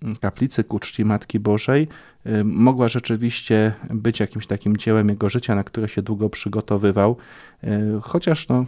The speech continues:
niektórzy twierdzą, że w każdej legendzie jest ziarnko prawdy. Bądź co bądź, kaplica żołnierska jest, ale tego obrazu nie ma. Ten obraz w czasie, e,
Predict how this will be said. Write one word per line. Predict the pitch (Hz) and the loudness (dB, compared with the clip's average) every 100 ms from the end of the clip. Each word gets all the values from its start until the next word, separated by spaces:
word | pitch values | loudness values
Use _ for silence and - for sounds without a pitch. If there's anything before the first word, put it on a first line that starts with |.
| - | -4
niektórzy | 120 - 110 | -8 -4 -2
twierdzą, | 101 104 101 104 | -2 -2 -2 -2
że | 104 | -2
w | 98 | -4
każdej | - 98 95 | -2 -2 0
legendzie | 92 92 98 101 - | -2 -2 0 -2 0
jest | 92 - | -4 -2
ziarnko | 110 104 - 101 | -2 -2 -4 -2
prawdy. | 117 98 90 87 _ - - - 113 | 0 0 0 -10 _ -20 -20 -12 0
Bądź | 120 143 | 4 4
co | - | 2
bądź, | 117 120 113 - - | 4 4 2 -4 -6
kaplica | 107 - 135 113 | -2 0 2 2
żołnierska | 107 104 104 101 - 92 | 2 0 0 0 -6 -4
jest, | 101 147 - - - _ | 2 2 0 -14 -20 _
ale | 110 104 | 0 0
tego | - 107 - | 0 -2 -2
obrazu | 107 101 98 92 | 0 0 0 0
nie | 101 92 | 2 2
ma. | 87 95 - - _ - | -2 -8 -18 -20 _ -4
Ten | 117 101 | -2 2
obraz | 110 107 - | 2 0 -4
w | |
czasie, | - 107 - 101 - - - - | -6 -6 -2 -2 -2 -12 -20 -10
e, | 110 | -2